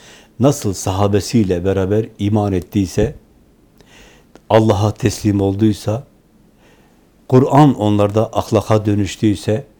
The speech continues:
aynı şekilde amele dönüştüyse, hayatlarını Kur'an'a göre yaşadılarsa hak budur. Hangi cemaat böyleyse o hak cemaattir. Bunun dışına çıkan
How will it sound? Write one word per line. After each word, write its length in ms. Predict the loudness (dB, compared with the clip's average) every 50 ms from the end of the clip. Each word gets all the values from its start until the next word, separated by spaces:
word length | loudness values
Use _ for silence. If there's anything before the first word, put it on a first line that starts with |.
| _ _ _ _ _
aynı 200 | -2 0 0 0
şekilde 600 | 0 -2 -4 -4 -4 -6 -8 -6 -4 -4 -4 -4 -6 -4
amele 420 | -2 0 2 2 2 2 2 2
dönüştüyse, 760 | 2 0 0 0 -4 -6 -4 -4 -6 -4 -4 -4 -4 -4 -4 -6 -12 _ _
hayatlarını 580 | -6 0 0 0 2 0 -2 -4 -2 -2 -4 -4
Kur'an'a 500 | -2 -2 -2 -2 -2 -2 -2 0 0 0
göre 220 | 0 0 -2 -2
yaşadılarsa 880 | 0 0 -2 -2 -2 -4 -2 -2 -2 -2 -2 -4 -4 -4 -4 -4 -4 -6 -10 _ _ _ _
hak 360 | -8 -4 -2 -2 -2 -4 -4 2
budur. 400 | 4 4 4 4 2 -6 -20 _ _ _ _ _ _ _ _ -20 -20 -20 -20 -20 -20 -20 -20 _ _ _ _ _ _ _ _ _ _ _
Hangi 320 | 0 4 4 6 6 4 2
cemaat 460 | 2 0 0 0 0 -2 -4 -4 -6 -10 _ _ 2
böyleyse 720 | 6 6 8 8 8 6 4 2 2 2 2 2 2 0 -6 -18 -10 _
o 260 | 0 2 2 2 0 -6 _ _ _ _ _ -6
hak 220 | -2 -2 -2 -2
cemaattir. 720 | -2 -2 -2 -2 -2 -4 -6 -6 -8 -10 -12 -20 -20 _ _ _ -2
Bunun 240 | 2 4 6 6 6
dışına 360 | 4 2 -2 -4 -4 -4 -4
çıkan 460 | -6 -6 -8 -6 -4 -2 -2 -2 -4